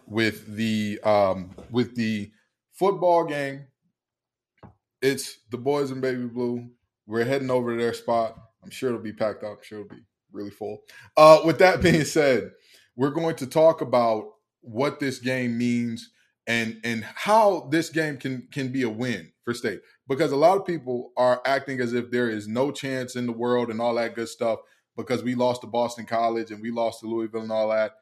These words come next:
um, as if the team that we're playing didn't just lose to Georgia Tech, a team that, again, without their starting quarterback, without their head coach they came into the season with, there's,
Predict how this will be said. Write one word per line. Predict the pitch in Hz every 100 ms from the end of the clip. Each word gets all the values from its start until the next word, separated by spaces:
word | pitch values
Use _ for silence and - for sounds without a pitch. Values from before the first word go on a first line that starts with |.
| _ _ _ _
um, | 113 113 107 101 101 101 _
as | 117 120
if | 123 123 123
the |
team | 113 139 131
that |
we're | 123
playing | 120 131 117
didn't | 117 110
just | 113 107
lose | 110 107
to | 104
Georgia | 98 104 98
Tech, | 90 - 101 90 _ _
a | 104
team | - 120 107
that, | 101
again, | 95 107 104 87 87 _ _
without | 110 117 123
their | 123
starting | 113 127 120
quarterback, | - 117 110 110 104 -
without | 101 117 117
their | 123
head | 120 117
coach | 113 101
they | 110
came | 113 110
into | 107
the | 104
season | - 117 107 104
with, | 101 101 - _ _ _ _ _ -
there's, | 131 135 131 123 - -